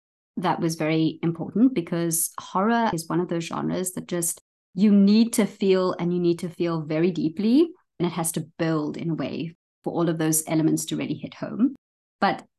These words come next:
regardless of the genre that you write, you can take that lesson and you can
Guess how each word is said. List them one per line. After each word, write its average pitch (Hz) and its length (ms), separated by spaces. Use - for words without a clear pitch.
regardless 202 580
of 190 80
the 175 80
genre 160 360
that - 220
you 151 100
write, 180 480
you 196 160
can 214 180
take 214 380
that 165 300
lesson 185 640
and 170 160
you 170 100
can 170 460